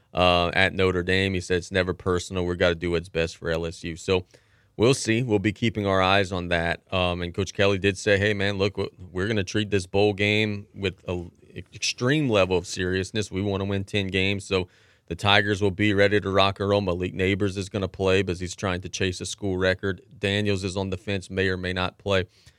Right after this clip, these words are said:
Um, I hope he does play, man. But, because, look, on one hand, I've been saying this whole time, like,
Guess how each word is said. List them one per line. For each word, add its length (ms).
Um, 460
I 140
hope 260
he 80
does 340
play, 340
man. 300
But, 140
because, 180
look, 180
on 200
one 220
hand, 260
I've 180
been 160
saying 320
this 160
whole 240
time, 400
like, 300